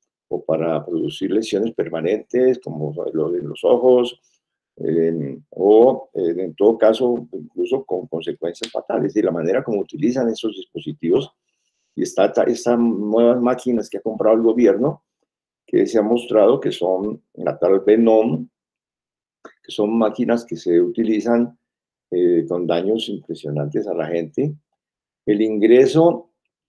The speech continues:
de acciones brutales a los sitios de vivienda de la gente,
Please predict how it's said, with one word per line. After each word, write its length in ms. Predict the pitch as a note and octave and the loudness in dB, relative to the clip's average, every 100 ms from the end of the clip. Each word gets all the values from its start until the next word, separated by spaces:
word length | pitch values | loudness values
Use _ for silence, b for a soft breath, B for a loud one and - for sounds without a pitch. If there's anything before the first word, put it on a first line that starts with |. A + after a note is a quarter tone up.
| _ _ _ _ _ _ - | _ _ _ _ _ _ -4
de 160 | G#2 | 0
acciones 360 | G2+ B2+ A#2 C#3+ | 0 2 0 0
brutales 600 | A#2 - A2 G#2 C#3 - | -2 -4 -2 2 0 -2
a 80 | A2+ | -8
los 240 | F#2 E2+ - | -6 -8 -8
sitios 400 | A#2 - C3+ B2 | -12 -6 -4 0
de 80 | |
vivienda 480 | A2 G2+ F#2+ G2 A2 | 2 2 0 0 0
de 80 | B2 | 0
la 140 | F2+ | -2
gente, 480 | D#2+ E2+ E2+ - D#3 | -2 -6 -6 -8 -10